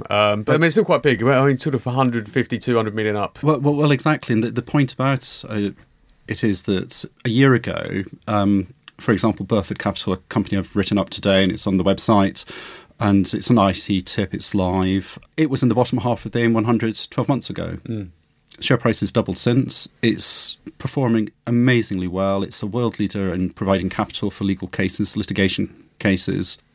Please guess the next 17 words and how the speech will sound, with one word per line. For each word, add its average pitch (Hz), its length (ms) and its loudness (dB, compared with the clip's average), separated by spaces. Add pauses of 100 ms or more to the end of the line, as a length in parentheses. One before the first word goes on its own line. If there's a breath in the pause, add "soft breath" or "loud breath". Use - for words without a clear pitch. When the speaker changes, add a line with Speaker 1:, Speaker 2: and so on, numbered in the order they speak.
(140)
Speaker 2:
generates 104 460 4
return 107 260 0
on 104 80 4
capital 101 400 -2
employed 92 480 0
of - 220 -8 (140)
twenty-eight 98 380 0
percent 92 400 0
year 104 220 -2
on 92 140 -2
year 90 200 -2
on 90 160 -2
year. 95 460 -2
And 120 340 2 (120)
in 123 100 2
terms 131 320 2
of 120 220 -4